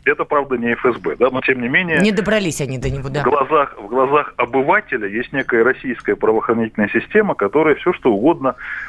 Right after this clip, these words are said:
Speaker 1: может подбросить. У меня свой богатый опыт, огромный. К счастью, не по статьям об убийствах, там, пытках и
Speaker 2: Мгм.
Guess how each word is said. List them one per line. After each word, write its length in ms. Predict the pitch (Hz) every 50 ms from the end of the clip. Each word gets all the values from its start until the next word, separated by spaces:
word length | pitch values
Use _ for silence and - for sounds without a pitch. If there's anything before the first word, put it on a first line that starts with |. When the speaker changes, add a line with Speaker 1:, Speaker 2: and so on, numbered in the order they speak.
| -
Speaker 1:
может 240 | - 143 170 185 180 -
подбросить. 600 | - 175 147 123 92 92 95 85 - 90 - -
У 60 | 101
меня 240 | 110 135 175 214 214 -
свой 180 | - 190 202 202
богатый 480 | 180 165 165 - 156 156 - - 143 135
опыт, 400 | 139 135 131 127 - 110 - -
огромный. 640 | 139 - 135 123 117 113 110 104 101 92 90 92 - - - - - - -
К 80 | -
счастью, 400 | - - 160 160 147 - - 120
не 80 | 113 120
по 140 | - - 120
статьям 480 | - - 139 135 - - 220 214 - -
об 160 | 113 110 117
убийствах, 500 | 117 120 120 117 104 - - - 82 -
там, 200 | - 95 92 87
пытках 420 | - 117 120 - - - 82 -
и 60 | 90
Speaker 2:
Мгм. 60 | 85